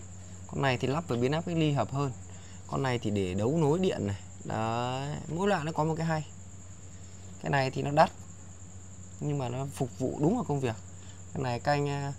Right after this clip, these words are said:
mà mang ra đấu điện ấy, thì mà đấu con này ấy, thì phải lắp vào tủ cơ. Đó. Mỗi loại có một cái hay.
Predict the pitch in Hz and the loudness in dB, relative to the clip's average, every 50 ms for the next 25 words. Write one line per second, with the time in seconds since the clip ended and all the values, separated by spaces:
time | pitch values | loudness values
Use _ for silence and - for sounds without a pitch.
0 | - - - - - - - - 123 120 123 127 135 139 143 135 143 139 139 123 | -10 -12 -14 -12 -14 -12 -8 -4 0 0 2 2 4 2 4 6 6 6 6 6
1 | 127 151 170 170 160 - 131 135 139 - 143 127 120 117 117 117 117 135 - 165 | 4 6 6 4 4 4 2 0 0 2 2 2 2 2 2 4 2 2 2 2
2 | 151 139 123 117 113 113 123 139 151 151 139 127 117 107 - 101 101 113 - 170 | 2 2 2 2 2 2 2 2 2 0 0 0 -2 -4 -2 0 4 4 4 4
3 | 139 117 - 120 104 87 87 107 127 131 - - - - - - - - - - | 4 2 4 4 4 4 2 0 -2 -4 -4 -8 -12 -14 -14 -14 -12 -8 -8 -6
4 | 107 107 117 139 151 160 - - - - - - - - - - - - - - | -6 -4 -4 -4 -4 -4 -6 -6 -8 -10 -10 -10 -12 -12 -12 -12 -14 -14 -12 -6
5 | - 139 165 175 156 - - - 143 139 120 - 135 139 139 127 120 | -2 0 2 2 2 2 0 -2 0 -2 0 0 0 -2 -2 -2 -4